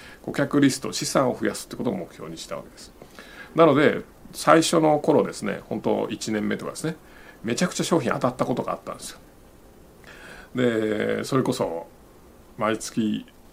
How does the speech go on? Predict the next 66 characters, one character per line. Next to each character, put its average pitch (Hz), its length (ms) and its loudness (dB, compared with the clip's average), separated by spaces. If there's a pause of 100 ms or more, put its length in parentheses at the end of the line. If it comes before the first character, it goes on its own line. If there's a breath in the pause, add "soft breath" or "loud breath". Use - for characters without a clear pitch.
(640)
ど 98 40 -6
れ - 20 -4
ぐ 104 60 -4
ら 123 80 0
い - 20 -6
だ - 100 -2
っ - 20 -2
た - 0 -
か - 40 -12
ち - 100 -8
ょ 107 40 -2
っ - 20 -2
と 95 60 -4
忘 - 140 -6
れ 113 60 -2
ま 120 80 2
し - 80 -6
た 95 80 -6
け 87 60 -8
ど 82 80 -12
も、 85 220 -10 (160)
お 82 800 -10 (1400 loud breath)
ー、 - 40 -16
五 107 100 -10
百 110 200 -8
万 117 120 -2
か 98 100 -8
一 - 60 -8
千 104 140 -4
万 92 80 -4
か 90 100 -8
忘 95 200 -8
れ 104 80 -10
ま 101 120 -8
し - 40 -12
た 95 100 -10
け - 20 -8
ど、 87 140 -10
ま 104 140 2
あ - 20 2
売 95 80 0
り 101 80 -4
上 98 80 -4
げ 98 40 -2
が 92 220 0
上 104 60 -4
が 95 80 -2
っ 90 40 -16
た 95 100 -12
わ - 0 -
け - 0 -
で 87 80 -14
す。 - 160 -12
も 110 180 -2
う 113 60 -4
ゼ 156 160 8
ロ - 200 8
の - 260 -8
こ-、 - 180 -6 (180)
創 170 260 8
業 160 120 10
の 143 100 2
頃 120 160 2
な 90 60 -2
ん 90 40 -8
で 90 60 -4